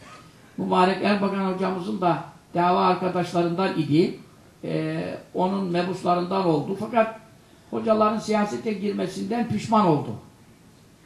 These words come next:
Sonradan bize dedi ki, "Bu siyaset işi bize gelmez. Biz," dedi, "İslam'a hizmet edeceğiz niyetiyle meclise girdik ama, e, baktık ki o kargaşada hizmet nasip olmadı," dedi.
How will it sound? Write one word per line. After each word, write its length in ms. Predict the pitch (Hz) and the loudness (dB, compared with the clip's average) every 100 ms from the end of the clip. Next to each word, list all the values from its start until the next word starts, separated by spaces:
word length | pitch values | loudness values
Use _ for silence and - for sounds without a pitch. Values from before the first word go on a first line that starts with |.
| - - - | -20 -20 -20
Sonradan 520 | - 202 208 196 208 196 | -2 2 4 2 0 0
bize 240 | 196 190 | -2 0
dedi 240 | 202 185 | 0 0
ki, 320 | 151 208 214 - - - - - | 0 0 0 -6 -20 -20 -20 -20
"Bu 260 | 240 220 226 | -8 -2 -2
siyaset 520 | 220 220 196 220 208 | 0 0 0 0 -2
işi 280 | 175 208 190 | -2 -4 -2
bize 160 | 185 | -2
gelmez. 580 | 185 208 208 196 175 - - - - - - | 0 2 4 4 0 0 -12 -20 -20 -20 -8
Biz," 260 | 180 214 190 | -2 0 2
dedi, 420 | 190 208 220 220 - - - - - - - - _ _ - | 2 2 2 -4 -16 -20 -20 -20 -20 -20 -20 -20 _ _ -12
"İslam'a 480 | 202 214 208 208 | -2 4 6 8
hizmet 280 | 202 202 202 | 6 2 2
edeceğiz 540 | 196 190 185 214 202 185 | 2 2 2 2 2 0
niyetiyle 540 | 196 - 208 170 117 - - - - | -2 0 2 2 2 -2 -14 -20 -6
meclise 440 | 151 185 190 185 208 | 2 4 4 2 0
girdik 420 | 165 190 185 220 | 0 0 0 2
ama, 500 | 185 170 196 220 - - - - - - | 2 6 6 6 2 -12 -20 -20 -18 -8
e, 360 | 185 185 180 180 | -2 0 -2 0
baktık 380 | 226 214 - 208 | 2 2 0 -4
ki 80 | 214 | 0
o 120 | 220 | 0
kargaşada 640 | 214 196 190 190 196 208 | 0 -2 -2 -2 -2 0
hizmet 380 | 202 202 214 214 | 0 2 0 0
nasip 280 | 180 170 208 | -2 -2 2
olmadı," 440 | 196 175 156 160 131 | 2 4 2 0 -4
dedi. 200 | 123 | -6